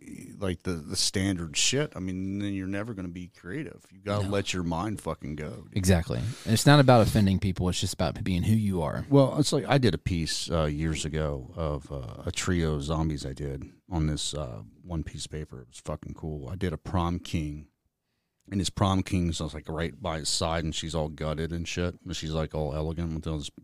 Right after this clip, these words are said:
Speaker 1: beautiful white dress. And then I got a guy, like, I, I used him as, like, the comedy relief, and it was fu-, fucking hilarious. I had him, like, his whole torso's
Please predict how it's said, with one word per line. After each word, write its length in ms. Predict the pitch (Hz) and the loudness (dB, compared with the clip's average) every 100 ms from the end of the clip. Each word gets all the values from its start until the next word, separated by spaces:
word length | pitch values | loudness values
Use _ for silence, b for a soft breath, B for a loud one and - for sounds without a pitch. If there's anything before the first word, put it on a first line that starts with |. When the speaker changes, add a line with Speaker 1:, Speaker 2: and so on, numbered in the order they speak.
| - | -12
Speaker 1:
beautiful 340 | 98 87 - 76 | -2 -2 -2 -4
white 180 | 78 | -4
dress. 320 | 67 80 80 - B B B B B B B B B | -2 -2 -2 -6 B B B B B B B B B
And 140 | 104 | 4
then 100 | 104 | 6
I 80 | 95 | 4
got 300 | 90 92 92 | 4 2 2
a 60 | - | -6
guy, 480 | 85 95 104 98 82 - - | 2 4 4 2 0 -6 -8
like, 480 | 87 78 - - - _ - | -6 -8 -12 -16 -16 _ -6
I, 140 | - | -4
I 160 | - 120 | 4 4
used 340 | 131 156 127 | 8 8 8
him 200 | - 123 | 8 6
as, 120 | 98 87 | 6 2
like, 140 | 85 | -2
the 80 | - | -4
comedy 460 | - 110 101 90 | 2 4 6 4
relief, 580 | 80 80 85 90 82 - | 2 0 0 0 0 -2
and 100 | 73 | -6
it 40 | 76 | -4
was 120 | - | -4
fu-, 180 | 87 80 | -4 -6
fucking 380 | - 92 76 71 | -4 -6 -4 -10
hilarious. 400 | 85 82 80 73 - | -6 -6 -6 -8 -6
I 80 | |
had 180 | 123 95 | -2 0
him, 160 | 87 78 | 0 -4
like, 160 | 76 | -6
his 140 | 82 80 | -8 -6
whole 340 | 92 85 76 - - | -4 -6 -8 -16 -12
torso's 600 | 107 95 - 76 76 | -4 -2 -2 -4 -6